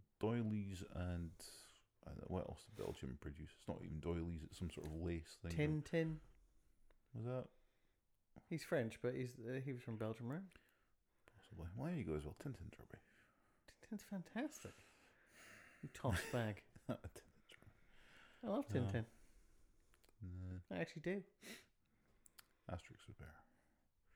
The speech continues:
Speaker 2: Well, they're, they're incomparable.
Speaker 1: <laughs> I'm just saying,
Speaker 2: That's like saying
Speaker 1: I've kinda, like,
Speaker 2: that's,
Speaker 1: com-
Speaker 2: that's like comparing Garfield to Superman 'cause they're both American.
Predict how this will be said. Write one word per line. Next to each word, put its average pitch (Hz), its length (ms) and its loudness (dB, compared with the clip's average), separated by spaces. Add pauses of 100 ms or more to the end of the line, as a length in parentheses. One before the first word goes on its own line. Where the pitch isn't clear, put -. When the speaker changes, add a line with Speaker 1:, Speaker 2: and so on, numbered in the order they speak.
(200)
Speaker 2:
Well, 208 200 -2
they're, 185 280 6
they're 180 160 10
incomparable. 156 800 6 (200)
Speaker 1:
<laughs> - 200 8
I'm 147 300 12
just 147 120 0
saying, 120 160 12
Speaker 2:
That's 127 160 12
like 208 160 12
saying 160 400 12
Speaker 1:
I've 151 80 10
kinda, 165 220 12
like, 139 260 12 (140)
Speaker 2:
that's, 131 160 12
Speaker 1:
com- - 100 4
Speaker 2:
that's 196 100 4
like 220 120 10
comparing 185 480 12
Garfield 160 560 12
to 135 80 2
Superman 139 560 10
'cause 135 140 10
they're 131 100 12
both 131 240 8
American. 147 420 10